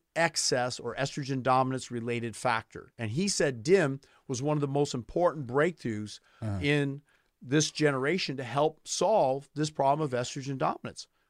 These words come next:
Speaker 2: And th-, well, what, what's in dim? Isn't there broccoli, some, some type of broccoli root, broccoli sprouts in it?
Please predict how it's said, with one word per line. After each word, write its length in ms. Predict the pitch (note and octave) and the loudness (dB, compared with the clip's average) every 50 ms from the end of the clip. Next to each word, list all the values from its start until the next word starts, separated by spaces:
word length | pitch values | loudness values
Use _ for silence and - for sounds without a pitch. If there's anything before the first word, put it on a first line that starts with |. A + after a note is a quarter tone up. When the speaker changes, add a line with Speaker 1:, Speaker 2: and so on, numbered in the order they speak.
| _ _ _ _ _ _ _ | _ _ _ _ _ _ _
Speaker 2:
And 300 | - C#3 D3 C#3+ A#2 B2+ | -4 -4 -2 -4 -4 -8
th-, 120 | D3 C3+ G#2 | -8 -8 -4
well, 220 | D#3 D#3+ E3+ D#3 | 0 2 2 2
what, 240 | D3+ E3+ F3+ C#3 - | 4 2 2 2 2
what's 260 | E3 F#3+ G3 - - | 2 0 0 0 -2
in 300 | - F#3+ G3+ F#3+ F#3 E3+ | -4 -4 -2 -2 0 0
dim? 320 | C#3 C3+ A#2+ A2 G#2 G#2 | 2 2 2 0 -2 -4
Isn't 400 | A2+ A2+ G#2 B2+ C3+ C3+ D3 C#3+ | -6 -6 -4 -6 -4 -4 -4 -4
there 160 | - D3 C3 A#2+ | -2 -2 -2 -2
broccoli, 840 | A2 B2+ C3 C#3 D3 D3+ - - D#3+ D3+ D3 C#3+ C#3+ C#3+ D3+ D3+ D3+ _ _ _ _ _ _ _ _ _ _ _ | 0 0 2 2 2 2 0 -2 -4 -2 -2 -2 -2 -2 -4 -6 -10 _ _ _ _ _ _ _ _ _ _ _
some, 260 | - - C#3+ C#3+ C#3 - | -10 -8 -8 -8 -8 -10
some 260 | - - - D3 C#3+ | -10 -8 -6 -6 -4
type 220 | - D3+ C#3+ - - | -2 -4 -4 -4 -4
of 60 | B2 | -2
broccoli 400 | C3 C3 C#3 C#3+ - - D3 C3+ | 0 2 2 0 0 -4 -6 -4
root, 280 | C#3 C#3+ D3 D3 C#3+ | -2 -2 -2 -2 0
broccoli 320 | - C3 C3 C3+ - D3 C3+ | 0 0 0 -2 -4 -8 -10
sprouts 580 | - - - D3 C#3+ C#3 D3+ - - - - | -10 -8 -4 -2 -2 -2 -2 -4 -8 -12 -12
in 120 | - C#3+ D3+ | -10 -8 -8
it? 140 | D#3 D3+ | -8 -10